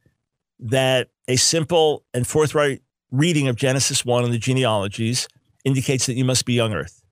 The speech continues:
I understand the young earth arguments, and I think there are many strong arguments that are re-, presented, and there are fine biblical scholars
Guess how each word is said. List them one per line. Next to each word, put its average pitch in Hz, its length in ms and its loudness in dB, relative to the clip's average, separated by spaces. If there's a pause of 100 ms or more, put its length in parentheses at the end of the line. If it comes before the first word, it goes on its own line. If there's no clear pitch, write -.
(120)
I 131 60 2
understand 131 400 0
the 123 60 2
young 123 180 2
earth 117 140 -2
arguments, 170 600 0 (360)
and 113 120 0
I 117 40 0
think 120 160 -2
there 123 80 -2
are - 20 2
many 120 140 0
strong 123 340 0
arguments 131 380 0
that 135 120 0
are 127 160 0
re-, 110 160 -10 (220)
presented, 156 540 0 (520)
and 123 160 0
there 123 140 2
are 123 60 0
fine 135 340 0
biblical 127 360 -2
scholars 165 640 2